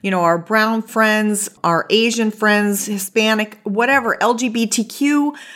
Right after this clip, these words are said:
community, they've been widely, you know, <laughs> discriminated against as well. So if we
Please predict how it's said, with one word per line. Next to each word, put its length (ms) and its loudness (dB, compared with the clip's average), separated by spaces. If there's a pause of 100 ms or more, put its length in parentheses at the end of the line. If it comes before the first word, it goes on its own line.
community, 720 2
they've 320 0
been 420 0
widely, 880 0 (300)
you 160 0
know, 320 2 (640)
<laughs> 640 -10
discriminated 760 0
against 420 0
as 160 0
well. 380 2
So 480 0
if 160 -2
we 180 -2